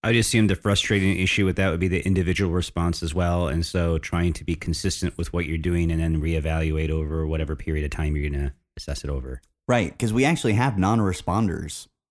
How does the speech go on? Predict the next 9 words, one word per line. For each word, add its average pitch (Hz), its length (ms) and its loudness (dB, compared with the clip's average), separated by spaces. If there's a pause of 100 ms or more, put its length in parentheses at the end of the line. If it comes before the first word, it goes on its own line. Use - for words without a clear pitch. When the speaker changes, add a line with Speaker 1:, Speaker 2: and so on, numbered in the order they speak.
(760)
Speaker 2:
We 104 140 0
have 85 120 0
research. 98 380 -2
It's 95 180 -4
in-, 95 240 -4 (140)
interesting. 92 580 -2 (480)
If - 220 -6
you 110 120 4
train, 113 800 2